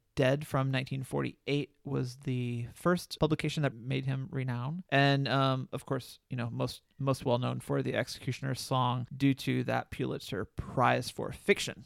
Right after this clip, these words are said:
He won another Pulitzer Prize for nonfiction, and that was for Armies of the Night. Um, and it also won a National Book Award.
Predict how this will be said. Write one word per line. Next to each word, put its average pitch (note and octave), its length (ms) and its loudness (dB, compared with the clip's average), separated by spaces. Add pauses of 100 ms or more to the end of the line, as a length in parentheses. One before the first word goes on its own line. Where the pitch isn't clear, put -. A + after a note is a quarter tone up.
He - 140 0
won E3 240 4
another C#3+ 340 6
Pulitzer F3+ 400 2
Prize F3+ 380 6
for C#3+ 100 -2
nonfiction, C#3+ 720 2
and B2+ 120 4
that C3+ 160 4
was B2+ 380 4
for B2+ 440 2 (120)
Armies B2 460 0
of A2+ 260 -4
the - 140 -6 (180)
Night. - 400 -10 (360)
Um, - 400 -8
and G#2+ 100 -6
it - 140 -8
also C3 240 -2
won C#3 220 -6
a A#2+ 60 -10
National D3 460 -10 (140)
Book - 160 6
Award. A2+ 240 0